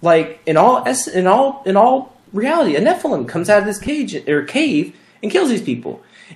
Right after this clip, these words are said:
and then you, you can collaborate that with Indi-, uh, Indian tradition of, of,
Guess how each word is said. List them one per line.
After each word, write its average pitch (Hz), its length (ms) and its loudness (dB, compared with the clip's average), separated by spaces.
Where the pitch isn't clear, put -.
and 202 100 4
then 220 80 2
you, 214 120 -4
you 220 120 2
can 226 160 0
collaborate 214 680 2
that 120 420 2
with 196 500 6
Indi-, 233 400 0
uh, 120 460 6
Indian 180 580 0
tradition - 480 -4
of, 180 240 0
of, 180 320 4